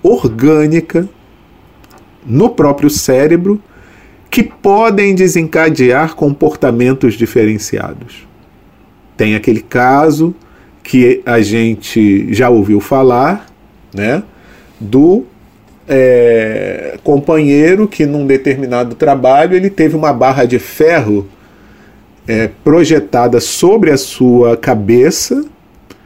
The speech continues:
e que transpassou o cérebro e que depois daquela condição ele sobreviveu milagrosamente, naquela época era século dezenove, mas a partir dali ele passou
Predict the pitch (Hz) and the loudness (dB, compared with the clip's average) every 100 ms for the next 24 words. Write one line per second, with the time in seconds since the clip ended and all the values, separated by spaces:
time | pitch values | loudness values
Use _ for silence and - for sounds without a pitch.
0 | _ _ - 147 180 - 170 220 226 - | _ _ -2 0 0 0 0 2 -2 -2
1 | 151 139 - 143 135 147 - - 147 147 | -2 -2 -2 2 4 2 -2 -2 0 2
2 | 170 185 208 233 - - - _ 226 - | 2 0 -2 -4 -12 -20 -20 _ -4 0
3 | 233 208 - 185 190 202 160 131 131 - | 0 0 -2 2 4 4 0 -2 -2 0
4 | 135 131 131 127 123 - 185 160 - 175 | 2 2 0 0 0 0 0 0 0 0
5 | 135 175 175 147 131 190 135 175 220 139 | 2 2 2 2 2 2 2 2 2 2
6 | 127 135 131 104 113 220 - 123 104 117 | 2 4 2 0 -2 -4 -8 -6 -2 0
7 | 113 95 135 - 107 104 - 120 117 117 | 0 0 -2 -2 -2 -2 -2 -2 -2 0
8 | 104 104 107 120 107 113 147 208 - _ | 0 0 0 0 0 0 0 -2 -10 _
9 | - - - - - - 196 185 202 - | -20 -20 -20 -20 -10 -2 0 0 0 0
10 | 180 - - 165 151 127 139 202 143 - | -2 -2 0 0 2 2 2 2 0 -2
11 | _ - 160 165 170 147 - - 165 180 | _ 0 0 2 0 -2 -4 0 2 2
12 | - | 0